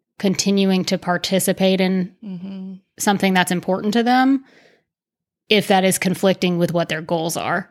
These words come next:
Speaker 1: right? So, like, if their
Speaker 2: Mm-hmm.
Speaker 1: goals are, "I wanna, you know, be more independent or manage my anxiety better," or whatever,
Speaker 2: Mm-hmm.
Speaker 1: but if part of your anxiety is that you are not good enough, like, I would say from a core belief perspective, people who have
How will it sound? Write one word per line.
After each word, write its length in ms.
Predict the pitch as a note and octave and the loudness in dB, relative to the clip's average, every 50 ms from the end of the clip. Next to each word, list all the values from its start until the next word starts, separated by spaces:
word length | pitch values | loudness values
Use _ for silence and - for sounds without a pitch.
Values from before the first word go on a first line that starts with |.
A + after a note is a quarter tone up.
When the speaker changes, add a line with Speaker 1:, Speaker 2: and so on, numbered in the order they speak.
| _ _ - | _ _ -4
Speaker 1:
right? 200 | F3+ F3 F3 G3+ | -2 -2 -2 0
So, 140 | - F#3 F3+ | 0 0 0
like, 180 | F3 E3+ E3 | 0 0 0
if 140 | F#3 F3 E3 | 0 0 2
their 80 | F#3+ F#3 | 2 0
Speaker 2:
Mm-hmm. 60 | F3 E3+ | 2 2
Speaker 1:
goals 300 | F#3 F3+ F3+ F3+ E3+ F3+ | 2 2 2 2 0 0
are, 200 | E3+ E3+ E3+ F3 | 0 0 0 0
"I 120 | - F3+ F3 | 0 0 -2
wanna, 440 | F3 F3 F3 F3 E3+ E3+ E3+ D3+ - _ _ _ _ _ - - _ _ _ _ _ _ - | -2 -2 -4 -2 -2 -4 -4 -6 -8 _ _ _ _ _ -20 -20 _ _ _ _ _ _ -12
you 100 | F#3+ F3+ | -10 -8
know, 280 | E3 D#3+ D#3+ D#3+ F3+ F3+ _ _ _ _ _ _ _ _ _ _ _ _ _ _ _ _ - G#3 | -8 -8 -8 -8 -8 -10 _ _ _ _ _ _ _ _ _ _ _ _ _ _ _ _ -12 -6
be 140 | F#3 G#3 G#3+ | -4 -2 2
more 160 | A3+ A3+ A#3 A3+ | 2 4 4 4
independent 520 | A3 A3 A3 A3 B3+ B3 A3+ G3+ F#3+ F#3 | 4 2 2 2 2 2 4 2 2 0
or 100 | F3+ E3+ | 0 -2
manage 320 | E3+ F3 - G#3+ G#3+ G3 | 0 0 2 2 2 2
my 100 | G3+ A3 | 2 2
anxiety 520 | G#3+ G#3+ G#3+ G#3 G3+ G#3+ A3 A3 G#3+ G3+ F#3+ | 2 2 2 2 2 4 4 4 4 2 2
better," 240 | F#3+ F#3 F3+ F#3 F3+ | 2 2 0 0 -2
or 80 | F3 | -2
whatever, 300 | F3 F3 F3+ F3 F3 F3+ | -2 0 -2 -2 -2 -2
Speaker 2:
Mm-hmm. 60 | E3+ F3+ | -4 -4
Speaker 1:
but 100 | F3 F3+ | -4 -4
if 100 | D#3 - | -6 -6
part 200 | - F#3 F3+ F#3 | -4 -2 -2 0
of 100 | F#3 F3+ | 0 0
your 160 | F3+ F3 E3+ | 0 -2 -2
anxiety 640 | E3 E3+ F3 F3 E3+ F3 F3+ F#3 F3+ F3 F3 F3 | -2 -2 -2 -2 0 0 0 0 0 0 0 -2
is 180 | E3+ E3+ E3+ - | -2 -2 -4 -2
that 160 | - F3 - | -4 -4 -4
you 240 | - F3 F3 E3+ E3+ | -2 -4 -4 -4 -2
are 260 | E3+ E3+ E3 E3 D3+ _ _ - - - _ _ _ _ _ _ _ - _ _ - | -4 -4 -4 -6 -8 _ _ -20 -20 -20 _ _ _ _ _ _ _ -20 _ _ -2
not 360 | G3+ F#3+ F3+ F3+ - - E3+ | 0 2 2 2 0 -2 -2
good 200 | E3+ F3 E3+ G3 | 0 2 2 4
enough, 260 | G3+ G#3 A3 - - | 4 2 0 -2 0
like, 180 | A#3 G3+ F#3 - | -2 -2 0 0
I 100 | - A3+ | 0 0
would 160 | A#3 B3 A#3 | 0 0 -2
say 400 | - - A3+ G#3+ G#3 G3+ G3 - - | 0 2 2 2 2 2 0 -4 -6
from 260 | - - G#3 G3 F#3+ | -4 -2 0 0 0
a 240 | F3+ E3+ E3 E3+ - _ _ - | -2 -2 -4 -6 -10 _ _ -14
core 240 | - - A#3+ A#3+ | -6 -4 0 0
belief 460 | A3 F#3+ G3+ F3+ F3+ F#3 F#3+ F#3 - - | 2 2 2 2 2 0 0 -2 -2 -2
perspective, 720 | G#3+ G3+ - - A3 G#3+ G#3 - A3+ A3+ A3+ A3 - - | -2 0 0 2 0 0 0 2 2 2 2 0 -2 -2
people 320 | - G#3+ G#3 - - A#3 G#3+ | -2 -2 0 2 2 0 2
who 120 | G3+ A3+ | 2 2
have 500 | F3 F#3+ G3 F#3 F#3 F3+ F3 F3 - - | 0 0 -2 -2 -2 -2 -4 -4 -8 -14